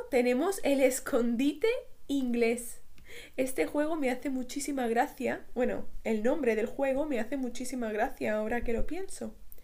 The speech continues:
No sé por qué es inglés, por qué lo llamamos así.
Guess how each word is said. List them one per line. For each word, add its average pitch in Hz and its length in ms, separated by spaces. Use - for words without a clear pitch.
No 254 200
sé 294 180
por 277 220
qué 240 200
es 240 140
inglés, 226 480
por 220 160
qué 240 160
lo 226 100
llamamos 226 480
así. 214 340